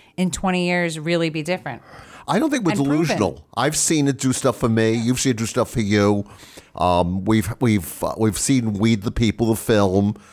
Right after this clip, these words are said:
Speaker 2: about what it does for pediatric cancer. We've had the Weed the People people on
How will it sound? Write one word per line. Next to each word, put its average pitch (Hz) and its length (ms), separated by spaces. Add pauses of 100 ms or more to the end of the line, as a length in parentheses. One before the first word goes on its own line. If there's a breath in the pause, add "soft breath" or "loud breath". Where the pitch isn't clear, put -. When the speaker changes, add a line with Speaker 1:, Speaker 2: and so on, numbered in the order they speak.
(160 loud breath)
Speaker 2:
about 90 300
what 101 120
it 95 80
does 104 200
for - 160
pediatric 104 520
cancer. 92 460
We've 107 120
had 107 180
the 101 160 (340 loud breath)
Weed 117 200
the 113 80
People 107 560 (120)
people 104 480
on 110 600